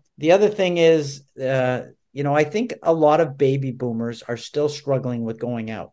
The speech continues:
that they became sort of home institutionalized, and I may represent some of that, that getting back out is important. And it's only now that they're starting to get out again,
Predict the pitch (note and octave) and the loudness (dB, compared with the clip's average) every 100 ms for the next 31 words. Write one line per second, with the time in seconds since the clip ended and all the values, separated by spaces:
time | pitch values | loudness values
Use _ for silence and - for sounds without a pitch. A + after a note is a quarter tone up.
0 | - A2+ B2 B2 B2 - D#3 D#3 C#3+ D3+ | -14 -8 -4 -4 -6 -6 -4 -4 -4 -2
1 | C#3 C3 - _ _ - D#3 D#3+ E3+ E3+ | -2 -2 -8 _ _ -4 2 4 4 -2
2 | D#3+ C#3+ C#3 C#3+ - D3+ C#3+ D3 C3+ G#2+ | -2 -4 -2 -6 -4 -6 -6 -4 -2 -2
3 | F#2 C3+ C#3 - _ _ _ - B2+ C3+ | -4 -8 -10 -16 _ _ _ -6 -2 2
4 | C3+ C3+ C3 C3 B2+ B2+ A#2 - D3 C#3 | 2 4 2 2 0 0 -2 0 2 4
5 | A2+ A2 C3 - _ - _ D3 C#3+ C#3+ | 2 0 -2 -6 _ -20 _ 2 2 6
6 | E3+ F#3+ E3 D#3+ D#3 D3+ E3 F3 B2+ - | 6 6 6 8 8 8 6 6 4 -2
7 | D3 C3+ C#3 F3+ F#3 C#3+ C3+ C#3 C#3 C#3 | -2 -2 0 4 4 4 -6 0 2 4
8 | C#3 D#3 G3+ G3 D#3 D#3 F#3+ C#3 C3 C#3 | 2 2 2 2 4 6 6 4 2 -2
9 | C3 D3+ D3+ C#3+ C#3 C3+ C3+ C3 C3+ B2+ | -2 4 4 4 -2 0 2 4 4 2
10 | A#2 C#3+ D#3+ A#2+ | 0 2 2 -2